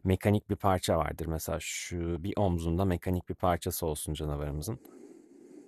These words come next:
Oraya bağlı kablolar, aksamlar ekleriz. Çünkü kablolu bir şey de var. Onu kullanmak istiyorum ama canavarın kuyruğu olmalı bence. Canavar,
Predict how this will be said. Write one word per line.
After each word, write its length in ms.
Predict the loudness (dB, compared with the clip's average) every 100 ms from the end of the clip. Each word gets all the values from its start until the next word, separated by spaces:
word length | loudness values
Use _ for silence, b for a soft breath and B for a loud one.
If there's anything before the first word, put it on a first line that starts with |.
| -20 -20 -20 -20 -20 -20 -20 -20 -12 -2
Oraya 360 | 2 2 4
bağlı 300 | 4 4 2
kablolar, 580 | 0 -2 0 2 2 2
aksamlar 580 | -2 -4 -2 0 2 0
ekleriz. 680 | -2 -4 -4 -2 -4 -6 -10 _ _ _ b b b b b _
Çünkü 280 | -6 -6 -6
kablolu 540 | 2 2 4 2 2
bir 40 | 2
şey 260 | 2 4
de 120 | 2 0
var. 260 | -2 -6 -4
Onu 220 | -2 -2
kullanmak 480 | -4 0 2 2 -2
istiyorum 340 | 0 2 6
ama 180 | 6 4
canavarın 420 | 4 6 6 4
kuyruğu 420 | 0 -2 0 2
olmalı 320 | 2 2 -2 -4
bence. 300 | -4 -6 -8 -14 _ _ _ _ _ -6 -6 -8 _ _ _ _ _ -20 b b b _ _ _ b b b _
Canavar, 640 | 2 4 6 6 4 -2